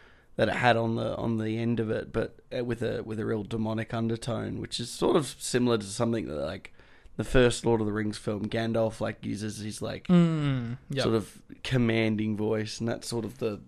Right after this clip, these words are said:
Speaker 1: the tone I think they were trying to go for it. But I thought it was quite nifty.
Speaker 2: Yeah, cool. I think it,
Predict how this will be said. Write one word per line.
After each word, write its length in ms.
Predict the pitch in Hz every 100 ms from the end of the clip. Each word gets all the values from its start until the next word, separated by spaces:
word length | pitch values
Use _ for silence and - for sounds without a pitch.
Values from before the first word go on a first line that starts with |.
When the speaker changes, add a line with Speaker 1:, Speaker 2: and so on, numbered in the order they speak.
| 87
Speaker 1:
the 280 | 101 - - -
tone 320 | 143 143 127
I 80 | 113
think 180 | -
they 80 | 110
were 80 | 104
trying 220 | - -
to 40 | 104
go 140 | -
for 160 | - -
it. 80 |
But 80 | -
I 80 | 180
thought 120 | -
it 60 | -
was 80 | -
quite 160 | -
nifty. 360 | 120 - - 139 - -
Speaker 2:
Yeah, 360 | 170 143 123
cool. 340 | 123 131 117 120 - _ _ -
I 120 | -
think 140 | 254
it, 100 | 359